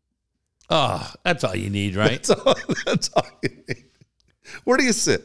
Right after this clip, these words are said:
Speaker 2: You know what I mean? Like, where are you gonna go? You
Speaker 1: Yeah.
Speaker 2: tell the guy to scoot over? What are you doing? You aren't falling asleep. You aren't you first looking around going, "All right, if I'm gonna get my ass kicked, who's probably gonna do it?"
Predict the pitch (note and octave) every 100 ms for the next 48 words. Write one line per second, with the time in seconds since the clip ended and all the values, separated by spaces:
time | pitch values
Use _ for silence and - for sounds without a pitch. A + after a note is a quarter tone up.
0 | - G3+ A#3 A3+ A3+ G#3 G#3 D4+ B3+ D3
1 | F#2 D2 - _ _ - D4+ E3 E3 E3+
2 | D3+ - E3+ D#3+ F3+ F3 E3+ _ _ _
3 | _ _ _ _ _ _ G4+ B2+ D2+ D#2+
4 | D2+ D2 C#2+ - - D#3+ F3+ - B2+ B2
5 | F2 - - F#2 G2+ - - _ - A#2+
6 | C3+ C#3 E3 G3 E3+ - - - F3+ F#3+
7 | E3 D3 C#3+ C3 C3+ B2+ A2 G#2 A#2+ A#2+
8 | C3 A2+ G2 G#2 A#2 - A2+ - A2+ -
9 | A2+ G#2+ G2+ F#2 G#2+ A#2+